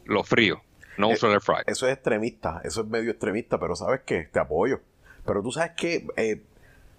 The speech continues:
Speaker 2: Costco, lo único que yo he encontrado que se hace bien en, en esos air fryers son dos cosas que vende Costco. Yo, yo he tratado varias cosas y son solamente dos. Son unas pechuguitas empanadas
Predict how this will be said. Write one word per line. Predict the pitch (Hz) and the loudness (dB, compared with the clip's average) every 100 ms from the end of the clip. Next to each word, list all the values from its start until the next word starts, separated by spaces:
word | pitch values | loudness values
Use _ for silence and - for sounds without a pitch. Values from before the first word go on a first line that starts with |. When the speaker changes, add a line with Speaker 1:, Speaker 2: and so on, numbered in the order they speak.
| _ _ | _ _
Speaker 2:
Costco, | - 160 165 - - - | 2 2 2 -4 -6 -4
lo | 107 107 | 0 2
único | 110 135 160 160 143 | 2 2 -2 -4 -2
que | 127 | -2
yo | 127 | -2
he | 139 | -4
encontrado | - 117 95 123 117 101 85 - _ _ | -2 -2 -2 2 4 4 0 -12 _ _
que | - 95 | -4 -4
se | - 98 | 0 0
hace | 95 - 104 | 0 0 -2
bien | 104 107 107 101 95 - _ - - - - - - - _ | -2 -4 -4 -6 -8 -14 _ -20 -20 -20 -20 -20 -20 -20 _
en, | 95 95 90 87 87 85 82 78 69 _ | -4 -2 -4 -6 -8 -10 -12 -12 -14 _
en | - 85 90 85 | -4 -4 -4 -8
esos | 90 - 113 | -8 -6 -6
air | 123 | -6
fryers | - 127 117 101 87 | 0 2 4 2 0
son | - 104 104 | 0 -2 0
dos | 104 - | -4 -4
cosas | - 110 113 101 87 | -4 -2 0 -2 -4
que | - | -4
vende | 76 78 92 | -6 -4 -4
Costco. | - 78 - 76 65 | -2 -4 -4 -6 -6
Yo, | 65 76 92 | -2 -2 -2
yo | 87 85 | -4 -4
he | 92 | -2
tratado | 123 120 | 2 2
varias | 120 123 113 | 4 2 0
cosas | - 113 - 76 - - _ | -2 -4 -4 -8 -10 -14 _
y | - | -6
son | 92 | -4
solamente | - 104 104 110 | 0 0 -2 -4
dos. | 95 80 - | -2 -2 -2
Son | 104 127 | -4 -2
unas | 131 | -6
pechuguitas | - 135 - 110 117 147 | -4 -4 -2 -6 -2 -4
empanadas | 147 - 156 156 131 113 - | -4 -4 -4 0 2 0 -2